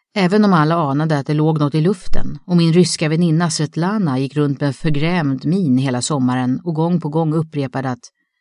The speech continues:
"Soon everything will be over. Finish." Ambassaderna upprättade telefonkedjor och evakueringsplaner.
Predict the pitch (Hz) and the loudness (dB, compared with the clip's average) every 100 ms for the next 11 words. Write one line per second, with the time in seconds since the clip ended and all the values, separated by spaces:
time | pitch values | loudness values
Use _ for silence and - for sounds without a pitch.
0 | _ _ _ _ - - 214 247 240 233 | _ _ _ _ -4 0 6 8 10 8
1 | 226 226 233 220 214 208 214 180 170 151 | 6 4 4 4 4 4 4 4 2 0
2 | 120 117 _ _ _ _ _ _ _ _ | -2 -8 _ _ _ _ _ _ _ _
3 | - 226 220 165 - - - _ _ _ | 0 6 6 4 0 -8 -12 _ _ _
4 | _ _ _ _ _ _ _ _ - 220 | _ _ _ _ _ _ _ _ -2 2
5 | 220 185 226 220 196 165 170 160 151 135 | 2 4 4 4 2 2 0 -2 -4 -4
6 | 139 135 131 156 143 143 190 156 143 190 | -6 -6 -4 -2 -2 0 0 0 0 2
7 | 190 170 175 165 180 165 160 180 170 127 | 2 2 0 0 -2 -2 -2 0 0 0
8 | 127 - 156 147 156 127 | -2 -2 -2 -2 -2 -4